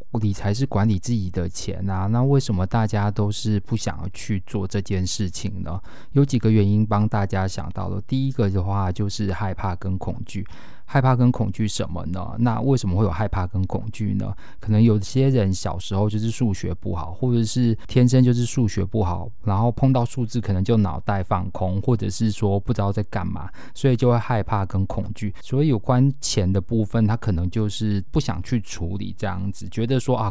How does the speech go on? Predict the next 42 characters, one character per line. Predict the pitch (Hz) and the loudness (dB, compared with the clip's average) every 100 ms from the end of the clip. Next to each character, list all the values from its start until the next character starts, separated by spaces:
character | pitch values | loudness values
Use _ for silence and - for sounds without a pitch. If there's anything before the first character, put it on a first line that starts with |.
| - | 2
够 | 117 95 | 4 4
花 | 104 95 | 2 2
就 | 104 98 | 0 -2
好 | 85 82 85 | -2 -6 -6
了。 | 90 - - - - - | -8 -8 -10 -10 -10 -8
然 | 123 120 | -2 0
后 | 131 165 | 4 2
第 | - 160 | 4 4
二 | 156 | 4
个 | 143 127 | 4 4
原 | 120 117 | 4 6
因 | 123 131 | 6 8
呢， | 123 113 | 8 6
就 | 113 127 | 4 2
是 | 123 - 127 117 104 - | 2 0 0 0 -2 2
不 | 147 107 | 2 2
方 | - 104 98 101 | 0 0 0 0
便， | - 98 - - - - - | 0 -2 -4 -10 -10 -8 0
因 | 143 | 4
为 | 156 147 | 6 6
会 | 151 | 6
觉 | 131 120 | 4 4
得 | 120 113 | 4 2
说 | - 120 120 - - | 2 2 2 -2 -6
记 | - 135 | 0 0
账 | 123 123 117 | 4 6 6
就 | 120 | 4
是 | 123 120 | 6 8
每 | 95 | 8
件 | 98 123 123 | 6 6 6
事 | - 127 | 4 2
都 | 104 110 | 2 2
要 | 110 | 2
记 | 107 123 107 | 0 -2 -2
起 | - 95 | -4 -6
来， | 80 92 | -4 -2
然 | 98 | 2
后 | 113 120 117 | 4 4 4
会 | 123 | 2
觉 | 104 101 | 2 0
得 | 101 95 | 0 -2
很 | 92 | -4